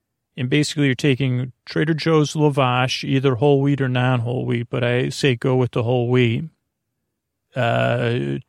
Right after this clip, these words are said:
some p-, sort of pizza sauce or spaghetti sauce even. Uh, and if you're doing Trader Joe's, Trader Joe's has pizza sauce, and they also have the vodka sauce, uh, spaghetti sauce, or, uh, what do you call it, uh, pasta sauce. Both those are really good.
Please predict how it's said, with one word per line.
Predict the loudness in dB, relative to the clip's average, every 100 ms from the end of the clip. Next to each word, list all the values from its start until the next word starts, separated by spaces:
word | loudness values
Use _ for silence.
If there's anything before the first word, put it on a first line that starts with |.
| _ -18
some | -6 -4 -4
p-, | -6
sort | 0 0
of | 2
pizza | 0 -2 -2 -6
sauce | 0 2 2 0 -2
or | -2 0 2 0 -2
spaghetti | -6 -4 2 2 2
sauce | 0 -2 -2 -2 -2
even. | -2 -2 -2 -2 -4
Uh, | -2 0 0 0
and | 0
if | -2 -2
you're | -2
doing | 0 -2
Trader | 2 0 2
Joe's, | 2 2 0
Trader | -2 -2
Joe's | 0 -2 -2
has | -6
pizza | -4 -6 -6 -10
sauce, | -4 -2 0 -2 -2
and | -2
they | 0
also | 0 0
have | 0 0 -4 -4
the | -4
vodka | 0 2 2 0 -8
sauce, | -4 -4 -2 -4 -4 -8 -12 -18 _ _ _ _ _ _ _ _ _ -2
uh, | 0 0 -4
spaghetti | -4 -4 0 2 0
sauce, | -2 -4 -2 0
or, | 2 2
uh, | 0 -2
what |
do | -4
you |
call | -4 -4 -4
it, | -4
uh, | -4 -2
pasta | 0 2 2 -2 -6
sauce. | -4 -4 -4 0
Both | 2 4
those | 2 0
are | 0
really | -2 0 2 0 -2
good. | -2 0 -2 -2 -4